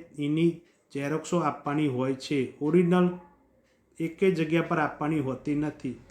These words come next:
હવે મુખ્ય અરજદારની અહીંયા સહી કરવી અને મુખ્ય અરજદાર હોય જે રેશન કાર્ડમાં નામ ચાલતું હોય એનું અહીંયા નામ લખવું. નીચે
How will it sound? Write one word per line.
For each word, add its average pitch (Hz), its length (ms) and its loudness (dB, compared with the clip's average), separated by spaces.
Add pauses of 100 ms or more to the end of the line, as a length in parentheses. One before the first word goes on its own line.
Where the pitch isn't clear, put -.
(380)
હવે 170 160 4
મુખ્ય 160 460 2
અરજદારની 175 500 4
અહીંયા 175 260 2
સહી 151 200 0
કરવી 180 440 0 (480)
અને 165 120 -2
મુખ્ય 151 440 0
અરજદાર 170 440 2
હોય 170 220 4
જે 160 100 2
રેશન 151 320 -2
કાર્ડમાં 151 300 -2
નામ 143 220 -2
ચાલતું 151 400 0
હોય 127 220 0 (560)
એનું 156 320 2
અહીંયા 165 380 0 (360)
નામ 160 300 2
લખવું. 123 400 -2 (4000)
નીચે 143 460 0